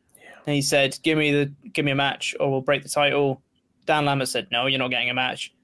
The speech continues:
Speaker 2: So then he smashed up the title. And then Kazarian came in and was like, "Hey, I'm also gonna break the title."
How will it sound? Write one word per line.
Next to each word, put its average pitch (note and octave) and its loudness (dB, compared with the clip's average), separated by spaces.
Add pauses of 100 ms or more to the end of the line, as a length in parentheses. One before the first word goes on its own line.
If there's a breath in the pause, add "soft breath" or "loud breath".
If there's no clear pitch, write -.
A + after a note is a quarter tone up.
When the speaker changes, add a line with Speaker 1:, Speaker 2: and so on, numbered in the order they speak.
Speaker 2:
So - -14
then D#3+ 2
he E3 2
smashed E3+ 0
up E3 2
the E3+ -2
title. A2+ 2 (1300)
And D3 0
then C3 0
Kazarian D#3+ 4
came C3+ -2
in B2 -4
and C#3 -4
was C3 -4
like, B2 -2 (760)
"Hey, D3 2 (1000 loud breath)
I'm D3 0
also D#3+ 0
gonna B2 -2
break A#2+ -4
the - -10
title." A#2+ 0